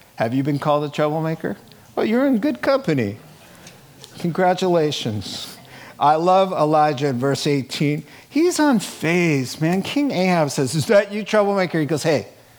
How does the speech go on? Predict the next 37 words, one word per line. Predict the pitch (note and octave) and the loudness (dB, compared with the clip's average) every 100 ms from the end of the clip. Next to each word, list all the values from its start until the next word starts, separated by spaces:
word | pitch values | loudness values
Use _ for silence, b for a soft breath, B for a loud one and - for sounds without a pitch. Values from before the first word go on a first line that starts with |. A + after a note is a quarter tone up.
| b b b - | b b b -2
I'm | C3+ | -2
not | D3 C#3 | -2 -6
the | C3+ | -4
troublemaker. | C#3 A#2 A2+ G#2 - G2 - | -2 -2 -2 -2 -4 -8 -8
You're | - A#2 | -2 0
the | A2 | -2
problem. | F#2+ G2+ E2 - A2+ B B B B | -6 -6 -6 -10 -20 B B B B
You | C#3 D3+ A3 | 0 2 4
and | G3+ | 4
your | E3 E3 | 2 0
family." | - D3 C#3+ B2+ G2+ - - | 0 0 0 -2 -8 -12 -4
You | D3 | 0
know | D#3 | 2
why? | D#3 E3+ E3+ E3 B - | 2 2 0 -6 B -12
Because | - D#3 | -6 -4
you | D3 | 0
walked | D#3 F3 - | 0 0 0
away | C#3 B2+ | -2 -2
from | - G2 | -4 -8
God. | - E2 - - _ _ _ _ B B B | -6 -10 -10 -20 _ _ _ _ B B B
Uh, | C#3+ - - | -4 -4 -2
you | E3+ | 0
know, | G#3 | 0
is | G3+ G3+ G3+ | 0 -2 0
there | A3 G3+ - | 0 0 -4
any | F3 G#3 B3+ | -2 0 0
way | A#3 D#3+ F#3 | 0 2 0
to | G3+ F#3+ | 0 -2
misunderstand | D3+ F3 F3 G#3 F#3+ - F#3 F#3 | 0 0 0 0 0 -2 0 0
that | F#3 F3 | 0 0
message? | F3+ F3 F#3 F#3 - B B B | -2 0 -2 -4 -8 B B B
You | F3+ | 0
know, | F#3+ | 0
he's | F3+ G#3 E3+ | 0 -2 0
not | G#3+ B3+ F#3 | 2 2 2
like | G3 F#3 | 0 -2
today's | - E3 A3 C4+ C#4+ - - | -2 2 2 2 0 -4 -10